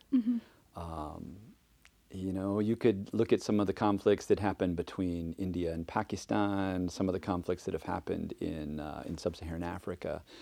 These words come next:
Speaker 2: Um, but, uh, they, they haven't gotten nearly as much attention. But there's also something where, um, you know, Russia is a major power.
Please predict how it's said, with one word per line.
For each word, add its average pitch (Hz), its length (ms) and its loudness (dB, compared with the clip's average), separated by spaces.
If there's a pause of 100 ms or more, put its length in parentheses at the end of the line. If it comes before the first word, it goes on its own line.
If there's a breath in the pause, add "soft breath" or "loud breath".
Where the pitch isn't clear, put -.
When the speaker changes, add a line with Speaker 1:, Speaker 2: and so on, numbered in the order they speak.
(500 loud breath)
Speaker 2:
Um, 78 720 -6 (540)
but, - 420 2 (160)
uh, 80 280 -10
they, 104 180 2 (100)
they 107 140 6
haven't 123 200 6
gotten 117 220 6
nearly 110 300 4
as 95 140 -2
much - 580 -4
attention. 90 720 -6 (880 loud breath)
But 139 120 4
there's 151 160 8
also 196 280 6
something 127 460 2
where, 104 520 4
um, 87 520 0
you 113 140 -4
know, 107 360 -6
Russia 117 360 0
is 110 260 4
a 104 100 2 (840)
major 98 320 -4
power. 85 480 -10